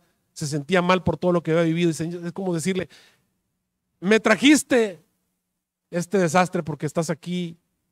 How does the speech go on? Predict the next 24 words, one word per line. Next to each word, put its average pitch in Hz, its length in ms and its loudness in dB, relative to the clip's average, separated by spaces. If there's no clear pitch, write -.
y 135 120 -10
tú 170 120 0
eres 170 180 2
santo 170 360 2
y 143 40 -4
yo 151 120 2
soy 160 160 -4
pecadora 151 560 -2
y 143 140 -2
ahora 156 160 2
me 151 80 -2
está 147 140 -8
pasando 147 380 -4
esto. 139 300 -8
O 127 120 -4
me 147 120 2
trajiste 151 340 0
a 180 60 2
Satanás 160 380 0
para 160 160 -2
que 143 100 -6
me 139 60 -4
hiciera 156 240 0
daño. 156 420 0